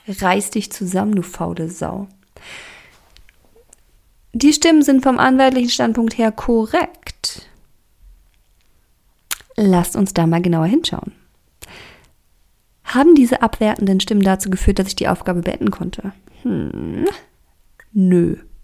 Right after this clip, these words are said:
Wozu haben sie denn geführt? Zu einem schlechten Gefühl.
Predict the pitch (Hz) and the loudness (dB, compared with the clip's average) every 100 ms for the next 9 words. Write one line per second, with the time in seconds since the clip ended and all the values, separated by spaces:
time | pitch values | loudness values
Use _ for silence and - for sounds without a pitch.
0 | _ _ - - - - _ - 208 - | _ _ -16 -16 -20 -20 _ 0 0 2
1 | 208 233 214 185 220 180 - 175 185 - | 0 2 2 2 0 -2 -4 -6 -8 -14
2 | _ _ _ _ _ _ _ _ - _ | _ _ _ _ _ _ _ _ -20 _
3 | _ - - - 233 233 - 190 - 196 | _ -20 -20 -4 2 2 2 -2 -2 -4
4 | 226 - 175 165 | -4 -2 0 0